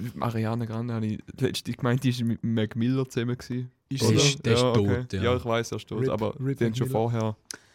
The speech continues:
Speaker 1: Schluss
Speaker 3: Aber
Speaker 1: gemacht,
Speaker 3: es,
Speaker 1: ja.
Speaker 3: es lustig,
Speaker 2: R I P.
Speaker 3: das Lustige an dem Ganzen ist, dass ich die Geschichte eh nur durch Memes mitbekomme, weil sich die Leute lustig über die machen.
Speaker 2: Mhm.
Speaker 3: Sonst hätte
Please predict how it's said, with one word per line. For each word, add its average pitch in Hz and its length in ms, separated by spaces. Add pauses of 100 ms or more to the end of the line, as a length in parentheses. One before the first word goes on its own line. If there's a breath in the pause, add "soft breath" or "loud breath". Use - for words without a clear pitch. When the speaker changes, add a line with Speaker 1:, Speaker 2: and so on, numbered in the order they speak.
(160 loud breath)
Speaker 1:
Schluss - 180
Speaker 3:
Aber 107 80
Speaker 1:
gemacht, 110 180
Speaker 3:
es, 104 140
Speaker 1:
ja. 107 80
Speaker 3:
es - 160
lustig, 117 400
Speaker 2:
R 110 140
I 104 60
P. 120 240 (180)
Speaker 3:
das - 180
Lustige 117 320
an 87 80
dem 90 140
Ganzen 92 300
ist, - 140
dass 87 140
ich - 80
die - 140
Geschichte - 360
eh 98 140
nur 101 160
durch 95 240
Memes 101 400
mitbekomme, 95 540
weil 85 100
sich 85 160 (720)
die 98 60
Leute 95 160
lustig 98 320
über 95 140
die 92 160
machen. 85 280
Speaker 2:
Mhm. - 60
Speaker 3:
Sonst 117 220
hätte - 200